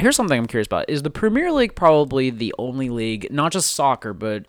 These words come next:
any sports league in the world that is so quick and drastic when it comes to managerial switches?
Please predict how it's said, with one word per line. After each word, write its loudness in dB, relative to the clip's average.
any -4
sports 0
league -2
in -4
the -4
world -2
that -4
is -6
so -2
quick -6
and -6
drastic -2
when -4
it -6
comes -8
to -8
managerial -6
switches? -10